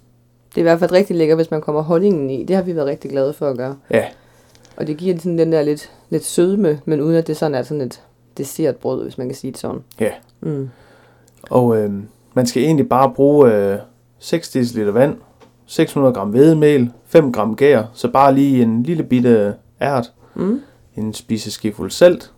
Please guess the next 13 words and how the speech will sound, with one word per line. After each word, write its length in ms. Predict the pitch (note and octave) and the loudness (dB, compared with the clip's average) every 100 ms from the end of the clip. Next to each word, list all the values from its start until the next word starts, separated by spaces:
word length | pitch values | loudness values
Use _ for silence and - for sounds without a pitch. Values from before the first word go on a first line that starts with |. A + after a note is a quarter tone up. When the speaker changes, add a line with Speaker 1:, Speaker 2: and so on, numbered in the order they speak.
| _ _ _ - | _ _ _ -6
Speaker 2:
og 120 | G#2+ | -2
det 100 | B2+ | 0
er 100 | A#2 | 0
en, 180 | G#2+ - | -4 -6
en 220 | G2+ G2+ | -10 -10
spiseske, 720 | - - F3 D#3 - - - - _ _ _ _ _ - | -10 -6 -6 -6 -2 -2 -2 -6 _ _ _ _ _ -10
og 120 | A#2 | -8
så 120 | A#2+ | -6
to 220 | - D#3+ | -2 0
spiseskefulde 680 | B2+ A#2+ A2+ G#2+ - G#2 G#2+ | 0 -2 -2 -6 -8 -6 -4
honning, 380 | A2 A#2+ C3+ C3+ _ _ | -2 0 -2 -6 _ _
og 80 | A#2+ | -2
så 200 | A#2+ | 0